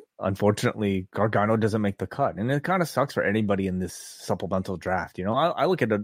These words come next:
an Apollo Crews, who, I mean, was really just supposed to go to N X T, what, to refresh in his character? Kinda ended up coming back,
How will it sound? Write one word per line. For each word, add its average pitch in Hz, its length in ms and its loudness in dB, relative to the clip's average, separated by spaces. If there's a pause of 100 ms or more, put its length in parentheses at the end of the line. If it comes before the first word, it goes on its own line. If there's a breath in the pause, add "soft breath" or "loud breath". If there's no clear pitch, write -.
an 110 120 2
Apollo 117 340 4
Crews, 139 460 -2 (540 loud breath)
who, 120 440 2 (760)
I 120 80 0
mean, 127 360 4 (320)
was 139 340 0
really 208 220 4
just 131 180 0
supposed 135 240 0
to 120 60 -4
go 120 100 4
to 120 100 4
N 117 120 4
X 120 160 -2
T, 135 120 2
what, 107 260 2
to 92 60 -6
refresh 95 360 2
in 110 80 0
his 92 100 0
character? 101 460 0 (280 loud breath)
Kinda 165 280 2
ended 151 240 2
up 139 100 2
coming 139 260 2
back, 123 280 2